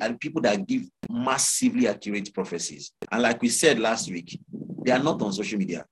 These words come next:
They are not, they don't, they don't, all these prophets that prophesy and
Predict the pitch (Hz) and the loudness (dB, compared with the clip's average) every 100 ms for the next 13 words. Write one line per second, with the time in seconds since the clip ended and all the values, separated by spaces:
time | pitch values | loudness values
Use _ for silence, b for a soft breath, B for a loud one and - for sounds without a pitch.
0 | _ 143 139 165 190 - - - 147 147 | _ 2 4 6 4 0 -6 -6 2 6
1 | 185 185 147 180 190 - _ - 190 208 | 6 8 6 8 6 0 _ 6 8 10
2 | 180 185 160 156 156 - 123 110 - - | 8 4 6 6 6 2 2 2 -2 -14
3 | - - 120 120 117 143 120 98 101 | -16 -4 2 2 6 8 8 8 4